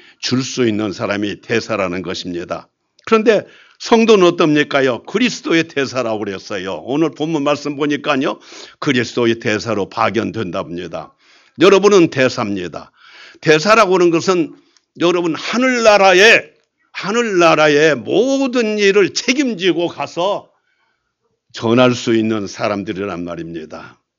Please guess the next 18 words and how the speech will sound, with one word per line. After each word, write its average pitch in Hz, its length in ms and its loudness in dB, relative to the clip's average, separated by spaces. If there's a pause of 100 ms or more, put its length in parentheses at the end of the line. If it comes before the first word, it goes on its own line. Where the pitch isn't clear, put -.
(220)
내가 147 280 4
잘났든지 156 640 2
못났든지 165 540 2
관계없습니다. 139 1000 -2 (320)
나는 156 360 4
하나님의 151 500 2
자녀가 143 460 2
되었기 139 420 0
때문에 127 260 0
하나님의 185 580 0
자녀로서의 151 800 2 (260)
대사로서의 151 960 2 (280)
파견되어서 170 1120 2 (280)
세상에 196 480 2
가서 180 360 2
복음을 175 360 2
선포하는 175 680 2
일이 143 360 6